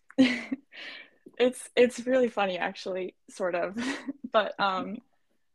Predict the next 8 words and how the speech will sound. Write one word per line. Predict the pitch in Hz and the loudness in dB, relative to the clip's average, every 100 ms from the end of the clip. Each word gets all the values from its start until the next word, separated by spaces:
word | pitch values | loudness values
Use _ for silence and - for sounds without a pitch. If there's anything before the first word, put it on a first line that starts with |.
| _ _ - | _ _ 2
I | 220 381 466 - _ - | 2 4 2 0 _ -4
accidentally | 214 262 - 339 370 359 | -4 -4 -6 -6 -2 -4
stumbled | - 208 220 214 | -2 -2 0 0
on | 202 | -2
the | 196 | -4
Koch | - 196 - | -6 -6 -6
Scholars | 254 277 269 | -4 0 0
website | 208 190 - 165 147 | 0 -2 0 -2 -2